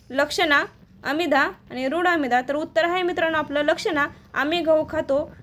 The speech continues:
यामध्ये कोणती शब्दशक्ती दिसून येते? तर लक्षणा शब्दशक्ती दिसून येते. यानंतरचा पुढचा प्रश्न घेऊया.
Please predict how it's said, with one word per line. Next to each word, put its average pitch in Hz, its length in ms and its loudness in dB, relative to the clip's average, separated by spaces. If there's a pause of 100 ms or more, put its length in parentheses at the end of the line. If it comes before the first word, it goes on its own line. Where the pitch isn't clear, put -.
(120)
यामध्ये 294 580 0
कोणती 330 320 -2
शब्दशक्ती 339 580 -4
दिसून 302 440 -4
येते? 339 340 -2
तर 320 60 -2
लक्षणा 320 400 0
शब्दशक्ती 277 480 -4
दिसून 269 240 -6
येते. 190 280 -10 (380)
यानंतरचा 359 460 -2
पुढचा 302 300 -6
प्रश्न 294 300 -4
घेऊया. 320 300 -2